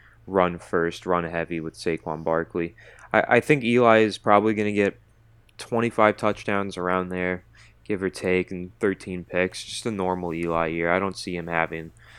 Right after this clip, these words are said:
anything that's an anomaly in it, of any sort. And this is provided he starts all sixteen games and Daniel Jones doesn't steal playing time.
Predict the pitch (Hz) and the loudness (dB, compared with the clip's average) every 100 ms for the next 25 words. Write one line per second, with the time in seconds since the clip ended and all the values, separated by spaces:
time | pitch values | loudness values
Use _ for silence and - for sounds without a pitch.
0 | - - - 90 90 - 90 82 80 - | -20 -20 -8 -4 -4 -6 -8 -8 -14 -8
1 | 85 - 85 85 80 80 80 80 78 78 | -8 -6 -8 -6 -4 -4 -4 -6 -6 -8
2 | 78 - 82 82 82 - 90 85 95 104 | -10 -10 -6 -6 -6 -8 -4 -4 -2 -6
3 | 95 - 87 87 82 85 80 80 - 90 | -8 -8 -2 0 2 0 -6 -8 -2 0
4 | 85 82 82 - 87 - 85 80 80 78 | 0 -2 -2 -6 -12 -12 -12 -8 -8 -8
5 | 78 80 82 80 78 78 85 78 - 76 | -10 -10 -6 -6 -8 -8 -8 -10 -10 -10
6 | 76 71 - 78 - 82 78 76 78 80 | -10 -16 -10 -10 -8 -8 -8 -12 -14 -14